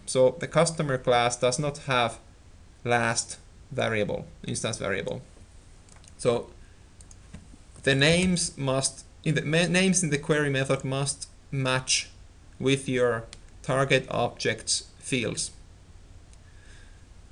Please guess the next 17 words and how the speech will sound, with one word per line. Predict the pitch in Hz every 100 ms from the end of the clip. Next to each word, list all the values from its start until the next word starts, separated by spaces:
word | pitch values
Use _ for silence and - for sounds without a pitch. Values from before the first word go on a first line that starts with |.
| - -
And | 120 123
if | 131
you | 139
make | 135 135
a | 127
typo, | - 131 135 131 127
like, | 120 120 117 -
have | 127
it | 123
the | 120
lowercase, | 120 139 143 143 147 139 135
it | 135 -
can | 117
also | 113 120 120
be | - 117
an | 110
error. | 107 110 110